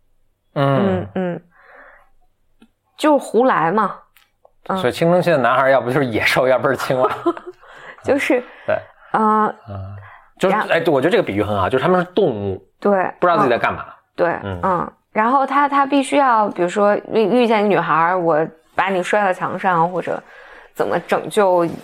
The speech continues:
Speaker 2: 一大坨，然后，哦，他才能成熟。然后呢，你回到亚洲文化下，我觉得它就是这么一个文化体制嘛。我，我觉得没想清楚怎么讲的一点是，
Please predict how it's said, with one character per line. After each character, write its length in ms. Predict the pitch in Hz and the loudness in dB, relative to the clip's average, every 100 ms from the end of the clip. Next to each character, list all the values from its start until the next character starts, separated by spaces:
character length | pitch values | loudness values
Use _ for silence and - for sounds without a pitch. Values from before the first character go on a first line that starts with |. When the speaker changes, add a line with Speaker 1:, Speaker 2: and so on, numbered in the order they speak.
| - | -12
Speaker 2:
一 80 | - | -4
大 180 | 185 175 | -2 -2
坨， 340 | 180 170 175 | 0 2 2
然 160 | 180 165 | 2 0
后， 340 | 180 180 170 - | 0 0 0 0
哦， 320 | 196 165 147 - - - | -2 0 -2 -8 -20 -10
他 80 | 202 | -4
才 100 | 185 | 0
能 120 | 180 | 0
成 280 | 196 185 175 | -2 -4 -6
熟。 220 | 202 - - - - - - - - | -6 -8 -10 -18 -20 -20 -20 -16 -4
然 160 | 214 | 0
后 80 | 254 | 0
呢， 80 | 285 | 2
你 80 | 220 | 2
回 180 | 196 | 2
到 360 | 190 214 208 202 | 2 2 2 0
亚 180 | - 254 | 0 0
洲 120 | 208 | 0
文 120 | 185 | 0
化 160 | 180 185 | -2 -4
下， 240 | 180 185 | -2 -4
我 60 | 165 | -2
觉 80 | 185 | -4
得 80 | 233 | -4
它 140 | 285 | -2
就 160 | 302 294 | 0 0
是 180 | - 196 | 0 -2
这 140 | 214 | 0
么 80 | 196 | -2
一 160 | 180 | -4
个 440 | 185 208 185 185 - | 0 2 2 0 -2
文 140 | 180 196 | -2 0
化 160 | 247 | -2
体 160 | 233 - | -2 -8
制 200 | - 208 | -4 -4
嘛。 160 | 185 - - _ - - - - - | -4 -10 -18 _ -20 -20 -20 -20 -8
我， 140 | - - | -4 0
我 180 | 220 | 0
觉 140 | 214 233 | 2 0
得 100 | 277 | 2
没 160 | 262 | 0
想 180 | 277 214 | 0 -2
清 160 | 196 247 | -2 -4
楚 100 | 247 | -2
怎 100 | 196 | -4
么 100 | 214 | -4
讲 180 | - - | -6 -6
的 60 | - | -6
一 100 | 214 | -4
点 160 | 196 - | -4 -6
是， 300 | - - 208 | -6 -6 -6